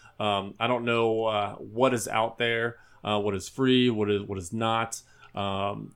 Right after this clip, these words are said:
and if it's online or a class or YouTube, or I don't, I don't, I don't know what it's gonna look like, but I know that I want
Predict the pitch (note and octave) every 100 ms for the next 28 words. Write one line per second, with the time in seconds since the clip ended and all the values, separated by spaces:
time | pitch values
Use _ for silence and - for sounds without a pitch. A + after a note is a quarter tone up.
0 | - G#2 G2+ G#2+ G2+ G#2 G#2 G2+ A2 A#2
1 | A#2 G#2+ F#2+ - A#2+ A#2 A#2 G#2+ G2 G2+
2 | B2+ A#2+ B2+ B2 A2+ G#2 A2 C3 B2 B2+
3 | B2+ B2+ A#2 A2+ G#2+ A2 G#2+ A2 A2 G2+
4 | G2 - G#2+ - - - - A2+ A#2 B2
5 | B2+ C3 A#2+ A2+ A2 A2 A#2 A2